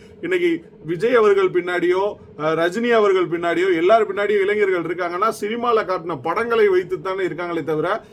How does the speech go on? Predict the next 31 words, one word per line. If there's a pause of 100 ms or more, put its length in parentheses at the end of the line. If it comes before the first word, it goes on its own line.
(160)
யாரும்
கொள்கை
பிடிப்புடன்
இல்லை.
ஆனா,
விடுதலை
சிறுத்தைகள்
அப்படி
இல்லையா? (120)
அப்படியா? (140)
விடுதலை
சிறுத்தைகள்
இருக்கவங்க
எல்லாருமே
கொள்கை
பிடிப்புடன் (320)
உள்ள
நபர்கள், (240)
அவர்கள்
மீது
அவ்வளவு
பற்று
உள்ள
நபர்கள்
இருக்காங்க. (300)
அதே
போல,
எனக்கு
அவருடைய
கொள்கை
தனிப்பட்ட,